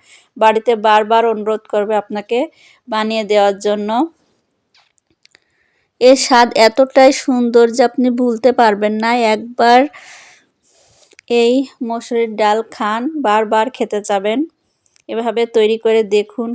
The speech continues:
কতটা মজা হয়। চলুন আমরা শুরু করি। প্রথমে আমরা কড়াইটা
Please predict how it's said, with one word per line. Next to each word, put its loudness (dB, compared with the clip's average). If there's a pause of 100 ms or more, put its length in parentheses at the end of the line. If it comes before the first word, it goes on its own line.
কতটা -4
মজা -4
হয়। -2 (300)
চলুন -8
আমরা -8 (160)
শুরু -8
করি। -8 (840)
প্রথমে -10
আমরা -6 (180)
কড়াইটা -4